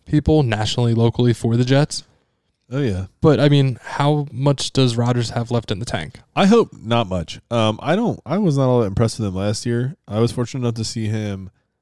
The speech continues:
Speaker 1: I think he looked checked out last year. He
Speaker 2: Oh,
Speaker 1: did
Speaker 2: well, he
Speaker 1: not
Speaker 2: did. I
Speaker 1: seem
Speaker 2: just think he wasn't
Speaker 1: very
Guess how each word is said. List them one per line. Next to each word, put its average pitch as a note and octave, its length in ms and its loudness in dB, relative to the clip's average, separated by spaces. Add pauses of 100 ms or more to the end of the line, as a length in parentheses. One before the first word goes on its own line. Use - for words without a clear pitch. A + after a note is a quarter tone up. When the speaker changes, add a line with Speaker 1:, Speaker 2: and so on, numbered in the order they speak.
Speaker 1:
I D3+ 80 2
think G#3 220 4
he F#3 120 4
looked B3+ 220 2
checked D3 260 0
out A2+ 160 0
last G#2+ 300 -6
year. A2 240 -8
He - 140 -4
Speaker 2:
Oh, D#3+ 40 -2
Speaker 1:
did F#3 60 4
Speaker 2:
well, A3 100 6
he A3+ 60 4
Speaker 1:
not G3+ 80 -2
Speaker 2:
did. F#3+ 240 6
I B2+ 100 6
Speaker 1:
seem C3+ 80 0
Speaker 2:
just D#3+ 180 -2
think F3+ 180 -4
he G3 60 4
wasn't F3 200 8
Speaker 1:
very A#2+ 380 -2